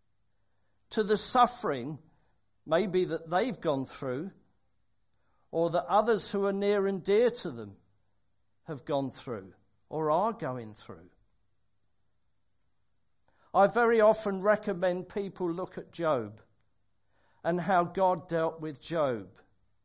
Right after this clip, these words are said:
when it comes to suffering, because God didn't, as I think Graham said last week, God didn't give him answers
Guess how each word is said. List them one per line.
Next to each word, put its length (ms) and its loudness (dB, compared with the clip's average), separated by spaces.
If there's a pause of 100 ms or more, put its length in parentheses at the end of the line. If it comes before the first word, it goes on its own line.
(1200)
when 180 -2
it 140 -10
comes 360 -6
to 120 -12
suffering, 560 -6
because 520 -6 (760)
God 260 4
didn't, 340 0 (440)
as 400 -8 (340)
I 60 -14
think 240 -8
Graham 360 2
said 280 -6
last 340 -2
week, 260 -2
God 300 2
didn't 400 -4
give 260 -4
him 220 0
answers 800 -2